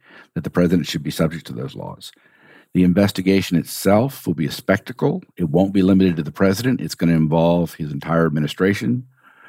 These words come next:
uh, probably people in the White House and the Justice Department. It's going to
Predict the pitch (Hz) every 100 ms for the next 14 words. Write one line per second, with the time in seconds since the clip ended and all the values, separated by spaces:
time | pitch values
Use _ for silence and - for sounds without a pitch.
0 | _ - 82 78 90 95 87 92 90 90
1 | 92 85 69 76 104 110 117 113 85 78
2 | 90 - - - 113 98 120 - - 78
3 | - 85 82 76 90 85 78